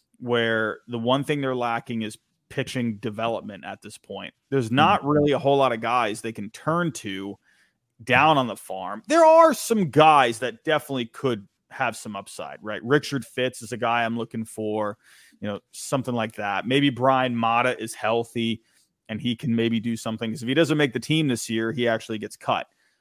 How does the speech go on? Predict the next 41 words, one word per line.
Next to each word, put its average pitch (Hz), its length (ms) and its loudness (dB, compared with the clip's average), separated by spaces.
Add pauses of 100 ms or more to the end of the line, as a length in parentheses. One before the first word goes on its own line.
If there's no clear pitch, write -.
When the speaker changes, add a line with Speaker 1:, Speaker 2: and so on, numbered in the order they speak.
Speaker 1:
So 104 540 0 (180)
that's 110 240 -2
something. 104 180 -6
He's 123 120 -2
been 120 140 0
a, 110 160 0
he 135 160 -2
was 131 280 4
a 120 40 -6
top 104 280 -4
prospect 98 460 -6
for 95 60 -16
the 92 80 -14
Red 90 180 -10
Sox - 320 -12
at - 60 -18
one 85 220 -14
point. - 260 -14 (380)
So 143 420 6 (320)
the 131 80 -2
problem 185 420 4
with 208 80 4
the 151 80 6
Red 135 240 2
Sox 98 380 -6
is 104 60 -14
they 117 120 -4
don't 139 380 -2 (120)
have 151 380 0
anything 107 520 -6 (100)
over 123 260 0
the 120 100 -2
next 113 400 -6 (160)
couple 151 300 -2
of 101 160 -8
years 104 560 -6 (460)
that 120 120 -2
is 107 140 -6
really 147 640 2
going 127 560 0
to, 107 520 -8